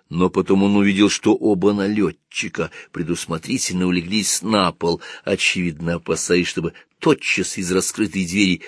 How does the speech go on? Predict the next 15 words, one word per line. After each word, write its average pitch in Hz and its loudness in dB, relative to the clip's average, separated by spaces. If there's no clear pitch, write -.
не 101 0
бабахнул 90 0
по 82 -6
ним 95 -2
выстрел. 90 -6
В - -12
руках - -4
у 87 -4
них 80 -6
были 85 -8
наганы. 80 -10
«Нет - 2
никого», — 98 4
сказал 87 0
граф. 82 -2